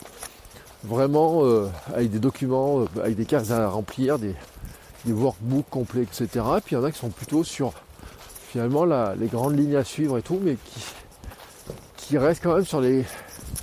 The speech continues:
on va dire, les grandes idées, des idées assez, euh, assez générales, assez généralistes,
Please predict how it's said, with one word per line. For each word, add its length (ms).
on 60
va 60
dire, 200
les 80
grandes 320
idées, 220
des 360
idées 160
assez, 320
euh, 220
assez 240
générales, 500
assez 220
généralistes, 760